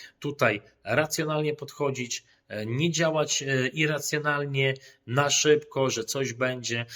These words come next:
bo to tak naprawdę rynek decyduje, ile coś jest warte. I zawsze, e, trzeba myśleć o swoich korzyściach, czy to jesteś kupującym, e, czy faktycznie,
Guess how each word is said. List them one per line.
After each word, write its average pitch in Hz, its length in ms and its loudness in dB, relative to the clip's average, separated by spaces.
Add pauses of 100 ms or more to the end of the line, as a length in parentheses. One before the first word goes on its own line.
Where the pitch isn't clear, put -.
(220)
bo 107 280 0
to - 160 -10
tak 113 120 -6
naprawdę 113 340 -4
rynek 151 220 -2
decyduje, 131 320 -4
ile 120 140 -8
coś - 180 -10
jest 110 160 -6
warte. 92 320 -10
I 110 60 -12
zawsze, 143 560 -2 (280)
e, 107 280 -6
trzeba 123 300 -2
myśleć 131 300 -6
o 107 100 -12
swoich 147 380 -4
korzyściach, 131 500 -4
czy - 140 -10
to 87 80 -18
jesteś - 280 -10
kupującym, 135 800 -4 (460)
e, 95 400 -10
czy - 260 0
faktycznie, 117 680 -6